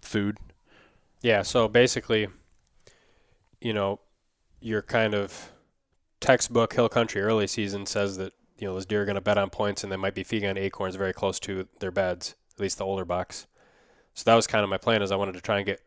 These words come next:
Speaker 2: as close to where I thought the deer might be bedding as possible. I was assuming going into it that they wouldn't be making crop fields during daylight. I was assuming I'd have to get as close as I possibly could and just kind of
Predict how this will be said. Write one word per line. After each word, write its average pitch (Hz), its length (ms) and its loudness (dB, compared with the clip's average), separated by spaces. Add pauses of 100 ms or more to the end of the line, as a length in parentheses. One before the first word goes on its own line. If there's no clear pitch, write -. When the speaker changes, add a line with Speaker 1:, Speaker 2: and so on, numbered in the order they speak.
Speaker 2:
as - 140 -4
close 107 340 0
to 101 400 -6 (300)
where 104 140 4
I 95 60 4
thought 107 300 4
the 104 60 -2
deer 98 140 0
might 98 180 0
be 104 60 -8
bedding 95 280 2
as - 80 -8
possible. 101 600 2 (480)
I 107 60 2
was 98 140 0
assuming 117 480 0
going 104 260 2
into 113 260 0
it 98 140 -2
that 98 140 -8
they 98 60 -2
wouldn't 101 200 0
be 101 80 -4
making 98 300 -4
crop 101 260 2
fields 92 420 -4 (120)
during 98 180 -4
daylight. 90 420 -2 (480)
I - 40 -6
was 95 80 -6
assuming 113 360 0
I'd 95 120 2
have 95 100 -2
to - 80 -6
get 95 140 0
as 92 100 -4
close 101 260 0
as 90 140 -6
I 90 60 0
possibly 90 500 0
could 95 380 -4 (340)
and 95 180 -4
just 98 200 -4
kind 95 240 0
of 87 240 -8